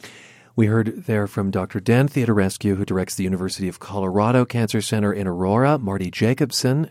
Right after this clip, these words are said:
who leads research at Saint Mary's Medical Center in Grand Junction,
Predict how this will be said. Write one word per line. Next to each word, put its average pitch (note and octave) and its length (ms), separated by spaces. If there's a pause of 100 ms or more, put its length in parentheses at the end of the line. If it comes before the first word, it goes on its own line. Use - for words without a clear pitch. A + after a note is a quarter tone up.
who G2+ 100
leads F#2 540
research F#2+ 540
at E2+ 80
Saint F2+ 240
Mary's G#2+ 480
Medical F#2 260
Center F2 260
in E2+ 60
Grand E2+ 260
Junction, F#2+ 480